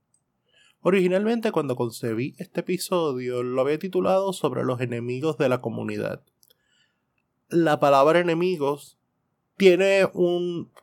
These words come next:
una connotación de enfrentación.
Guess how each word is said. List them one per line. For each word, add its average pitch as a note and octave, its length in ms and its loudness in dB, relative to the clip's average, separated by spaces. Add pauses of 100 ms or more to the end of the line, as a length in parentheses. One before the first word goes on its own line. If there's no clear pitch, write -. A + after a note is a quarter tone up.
(160)
una F3 200 0
connotación E3 960 -2
de D3+ 240 0
enfrentación. C3 1160 -2